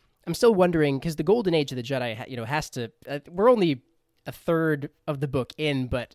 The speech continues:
eventually it's gonna fall. I wonder when it's gonna start, but I do wonder still at what the role of the Nihil will be, if they'll just kind of be this evil presence that the Jedi will run into and,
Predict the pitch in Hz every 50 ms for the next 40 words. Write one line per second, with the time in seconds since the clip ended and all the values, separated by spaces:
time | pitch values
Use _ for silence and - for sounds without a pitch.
0 | _ - 214 254 294 302 - - 170 160 151 - - 143 123 117 - 120 104 92
1 | 85 - 127 143 160 165 185 170 175 170 156 165 170 170 165 - - 151 143 131
2 | - - 170 156 147 127 117 - - 131 - 123 143 143 170 185 180 160 151 151
3 | 147 143 135 139 135 127 123 113 - - - 151 135 127 120 123 - - 131 127
4 | 143 143 143 135 131 - _ _ _ _ _ _ _ _ _ _ _ _ - 156
5 | 151 143 151 156 156 147 151 131 139 123 120 120 120 123 120 120 117 113 104 120
6 | 117 113 113 107 - _ _ _ - 131 127 123 113 110 107 104 - - 135 -
7 | _ 139 123 120 - 139 123 - - - 131 123 120 110 117 _ - 127 123 120
8 | 117 104 120 117 110 - - - - - _ - - - - - - - _ _
9 | _ _ _ _ _ _ - 147 117 - - - 165 165 160 147 151 139 - -
10 | - 151 156 143 160 160 156 156 - - - 151 131 - 143 139 135 156 147 143
11 | 143 139 131 131 131 127 123 127 131 127 127 131 156 170 175 170 - - 196 190
12 | 180 170 160 131 127 123 120 120 117 131